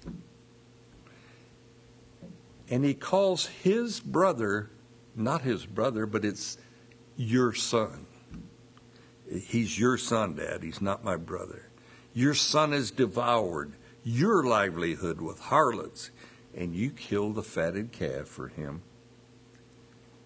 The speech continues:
But you never gave me even a goat. For all my faithfulness,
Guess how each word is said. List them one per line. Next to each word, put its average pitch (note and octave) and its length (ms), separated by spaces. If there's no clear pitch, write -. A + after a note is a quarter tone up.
But G2+ 180
you F#2+ 100
never G#2 360
gave G#2 420
me E2 480
even G2+ 300
a G#2+ 60
goat. F#2+ 500
For F2 180
all F#2+ 240
my A2+ 200
faithfulness, D#2+ 1000